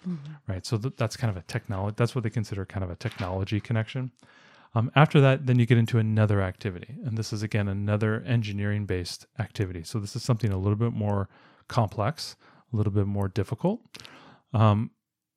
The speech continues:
Speaker 2: in the case of, say, like, the musical instrument unit, they ask you to make a tambourine, right? And so they're gonna give you a paper plate, some strings, crayons, markers, hole punches, and some jingly bells. So your, your student's gonna spend some time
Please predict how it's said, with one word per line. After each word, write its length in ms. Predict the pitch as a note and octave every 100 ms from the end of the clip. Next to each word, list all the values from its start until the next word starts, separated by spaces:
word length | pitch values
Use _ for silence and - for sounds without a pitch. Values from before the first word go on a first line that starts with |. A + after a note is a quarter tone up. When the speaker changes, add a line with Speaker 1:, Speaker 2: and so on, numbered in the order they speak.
| -
Speaker 2:
in 80 |
the 100 | A#2
case 240 | A2 A#2 -
of, 80 | -
say, 160 | A#2
like, 200 | G#2 G2
the 60 | G#2
musical 380 | G#2 G#2 A2 G2
instrument 540 | G#2 - A2 A2+ -
unit, 360 | A2+ A2+ A2 - _ _ _
they 80 | A2
ask 280 | G#2 - -
you 60 |
to 60 | G#2+
make 180 | G2+ G#2
a 40 |
tambourine, 500 | - G2+ F#2 F#2 F2 - _ _ _ -
right? 160 | A#2 G#2
And 140 | G2
so 100 | A#2+
they're 80 | A2
gonna 160 | G#2
give 140 | G#2 F#2+
you 60 |
a 20 | F#2
paper 280 | G#2+ F#2+
plate, 400 | - C3+ C3 B2+
some 160 | - G#2
strings, 520 | - - A#2 A2+ A2 -
crayons, 400 | A2+ G#2 G#2 -
markers, 340 | G2+ - G2+
hole 220 | - A2
punches, 360 | G#2+ G#2 G#2 G#2+
and 100 | G2+
some 160 | - F#2+
jingly 360 | G2+ G2 F#2+ E2+
bells. 360 | - - - - - -
So 140 | - A2+
your, 180 | G#2+
your 180 | G#2 C3
student's 380 | A2+ - C3 A#2+
gonna 200 | A#2+ G2+
spend 340 | - - A#2+
some 140 | B2+ E3+
time 360 | B2 G2+ A2+